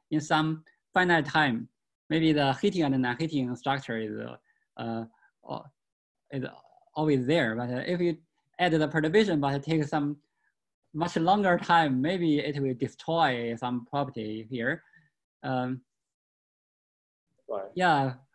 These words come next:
Speaker 1: for me, because I, I, in my opinion, if we s-, add another gen-, Virasoro generator, L, L plus minus N, L plus minus M,
Speaker 2: Uh-huh.
Speaker 1: we need to go to the Virasoro algebra. This,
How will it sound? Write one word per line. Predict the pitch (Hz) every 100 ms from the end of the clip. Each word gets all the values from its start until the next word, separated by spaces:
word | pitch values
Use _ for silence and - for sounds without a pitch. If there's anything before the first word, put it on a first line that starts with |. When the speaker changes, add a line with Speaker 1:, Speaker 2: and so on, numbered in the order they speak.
| _ -
Speaker 1:
for | 165
me, | 220 240
because | 170 190 185
I, | 165
I, | 175 165 160 -
in | 160 160
my | 196
opinion, | 170 165 160
if | 180 175
we | 185
s-, | 170 - - _ _ _ _ _ _
add | 196 202
another | 165 143 156 214 165 151 147 156 - _ _ -
gen-, | 139 143 -
Virasoro | 131 135 135 165 165
generator, | 139 120 127 139 131 113 - -
L, | 123 127 -
L | 120 131
plus | - 131 131 131
minus | 131 127
N, | 127 127 143 147
L | 123 123
plus | - 127 123
minus | 127 127 117 127
M, | 120 165
Speaker 2:
Uh-huh. | - 135 147 _
Speaker 1:
we | 160
need | 170 170
to | 139 147
go | 135 156
to | 156
the | 143
Virasoro | 131 123 147 160 151 135
algebra. | 143 147 123 113 113
This, | 135 -